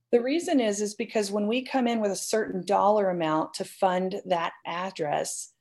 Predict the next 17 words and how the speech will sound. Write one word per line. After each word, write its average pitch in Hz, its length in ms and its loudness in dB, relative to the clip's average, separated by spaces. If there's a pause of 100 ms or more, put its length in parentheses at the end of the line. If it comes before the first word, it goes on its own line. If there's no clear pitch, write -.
(140)
we've 226 300 0
negotiated 185 920 2
not 180 360 -2
just 185 360 2
the - 220 -10
L 185 220 6
P 190 280 -4
structure 160 840 -4
that 151 180 -8
the 160 80 -8
team 180 320 -4
has 160 220 -4
put 170 240 0
together, 170 560 -2 (340)
we 190 200 4
also 214 400 4
negotiate 170 920 0